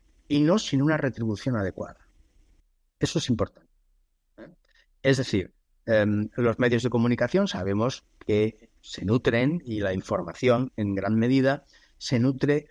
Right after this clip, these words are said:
de imágenes o, u obras que están ya publicadas y que, eh, se, eh, sirven para transmitir esa información.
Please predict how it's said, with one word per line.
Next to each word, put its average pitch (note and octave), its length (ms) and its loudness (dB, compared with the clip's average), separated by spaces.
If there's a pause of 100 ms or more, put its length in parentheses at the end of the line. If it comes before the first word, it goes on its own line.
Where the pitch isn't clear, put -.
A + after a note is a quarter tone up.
(240)
de C3 340 2
imágenes C#3 840 0
o, A#2+ 60 2
u B2+ 500 0
obras B2+ 380 0
que - 120 -10
están A#2 340 -2
ya A#2 160 0
publicadas G#2 880 0
y A#2+ 100 -2
que, F#2+ 320 -4
eh, A2+ 180 -2
se, G2+ 300 -2
eh, G#2+ 300 -4
sirven B2 420 2
para G#2+ 220 2
transmitir G2+ 520 0
esa G#2 220 -2
información. F2+ 560 -6